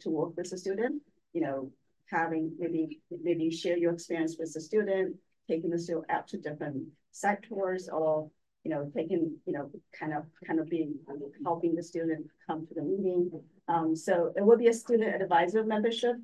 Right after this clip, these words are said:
So we cannot have the student as a full member, but it will be a student advisor membership, cannot vote, obviously.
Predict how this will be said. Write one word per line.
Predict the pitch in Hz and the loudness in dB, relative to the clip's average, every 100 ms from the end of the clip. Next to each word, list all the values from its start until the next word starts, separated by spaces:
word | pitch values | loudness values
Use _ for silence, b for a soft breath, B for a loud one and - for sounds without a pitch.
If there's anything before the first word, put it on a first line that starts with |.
| - | -16
So | - 185 | -8 -4
we | 175 | -4
cannot | - 185 202 - | -2 -2 -2 -2
have | 202 185 175 - _ | -2 0 0 -2 _
the | 175 | -10
student | - 170 165 | -4 -4 -4
as | 175 | -6
a | 160 | -4
full | 170 | -4
member, | 165 156 160 160 | -2 -2 -2 -2
but | - - - 165 | -6 -14 -12 -8
it | 165 | -8
will | 160 | -4
be | 160 | -4
a | |
student | - 185 170 - | -4 -4 -2 -2
advisor | 165 165 156 160 | -4 -2 -2 2
membership, | 165 165 180 180 185 - _ _ _ - | 2 2 0 0 -2 -4 _ _ _ -10
cannot | 196 180 175 | -2 -2 0
vote, | 175 226 - | 0 0 2
obviously. | 180 202 - 247 | 0 0 -2 -4